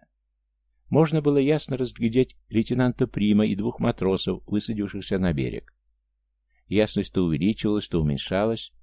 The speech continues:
то одна, то другая часть картины затемнялась, расплывалась. Тем не менее, при помощи бинокля Исма могла узнать того офицера, которого она видела с воздушного корабля на палубе английской канонерки.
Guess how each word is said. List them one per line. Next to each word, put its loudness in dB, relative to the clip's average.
то 2
одна, 2
то -4
другая 2
часть -6
картины 0
затемнялась, 0
расплывалась. -4
Тем 6
не 6
менее, 6
при -4
помощи -2
бинокля 2
Исма -4
могла 0
узнать 0
того -2
офицера, -2
которого -2
она 0
видела 0
с -6
воздушного -2
корабля -4
на -2
палубе 0
английской -4
канонерки. -4